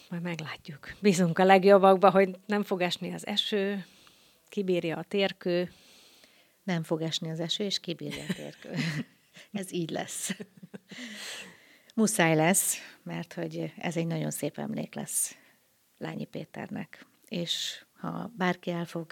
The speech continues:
Speaker 2: haladni mellett, akkor mindig emlékezni fog rá. Egyébként is emlékezünk, de így még többet
Speaker 1: Hát
Speaker 2: fogunk.
Speaker 1: és azt biztosan tudják, vagy, vagy aki nem tudja, akkor elárulom, hogy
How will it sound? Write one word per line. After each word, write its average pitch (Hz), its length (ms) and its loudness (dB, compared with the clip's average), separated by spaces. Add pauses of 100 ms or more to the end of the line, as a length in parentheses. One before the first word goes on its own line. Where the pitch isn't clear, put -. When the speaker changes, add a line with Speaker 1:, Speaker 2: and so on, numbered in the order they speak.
(160)
Speaker 2:
haladni 170 360 -6
mellett, 165 440 -6
akkor 175 220 -10
mindig 160 260 -8
emlékezni 180 540 -8
fog - 200 -10
rá. 180 220 -8
Egyébként 170 480 -4
is - 160 -4
emlékezünk, 196 640 -4
de - 100 -8
így - 180 -8
még - 240 -8
többet 185 180 -14
Speaker 1:
Hát 185 120 -12
Speaker 2:
fogunk. 196 260 -10
Speaker 1:
és 226 60 -8
azt 196 120 -8
biztosan 180 800 -4
tudják, 170 520 -2
vagy, 170 360 -6
vagy 170 220 -4 (500)
aki 180 200 -4
nem 165 160 -2
tudja, 170 320 -2
akkor 165 220 -4
elárulom, 165 640 -2
hogy 165 440 -8